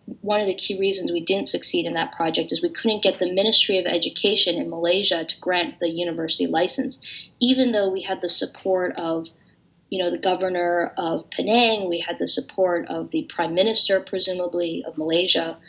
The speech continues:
We couldn't get the bureaucracy to kinda get on board. So, yeah. I mean, look,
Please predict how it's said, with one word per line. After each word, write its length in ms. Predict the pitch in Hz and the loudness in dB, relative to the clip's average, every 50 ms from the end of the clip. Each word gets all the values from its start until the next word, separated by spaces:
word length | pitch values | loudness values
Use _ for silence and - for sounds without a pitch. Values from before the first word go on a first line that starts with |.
| - - _ - | -20 -14 _ -8
We 80 | - | -6
couldn't 240 | - - - 233 220 | -4 0 0 0 2
get 140 | - 190 - | 2 2 2
the 80 | 185 175 | 0 -2
bureaucracy 1000 | - 180 175 170 170 170 165 165 - - - - - - - - - - - - _ _ _ _ _ _ _ - | 0 2 2 2 2 2 0 0 -2 -2 0 0 0 0 0 -2 -4 -4 -6 -8 _ _ _ _ _ _ _ -6
to 80 | - - | -6 -4
kinda 280 | - - 185 170 165 160 | -4 -2 -2 0 0 2
get 180 | 170 170 160 | 2 0 0
on 180 | 151 151 156 - | 0 -4 -4 -4
board. 320 | - - - - - - - | -4 -4 -4 -6 -8 -4 2
So, 480 | - - - 175 165 160 156 - - - _ _ _ _ _ _ _ _ _ _ _ _ _ _ _ _ _ _ _ _ _ _ _ _ _ _ _ _ _ - | 4 4 4 4 2 0 -2 -4 -6 -10 _ _ _ _ _ _ _ _ _ _ _ _ _ _ _ _ _ _ _ _ _ _ _ _ _ _ _ _ _ -6
yeah. 260 | - 190 - - - - - - | -2 -2 -2 -2 -6 -12 -6 0
I 60 | 240 254 | 4 6
mean, 300 | 262 254 240 - - - | 6 6 4 2 0 0
look, 240 | 214 160 160 - | 0 0 -2 -4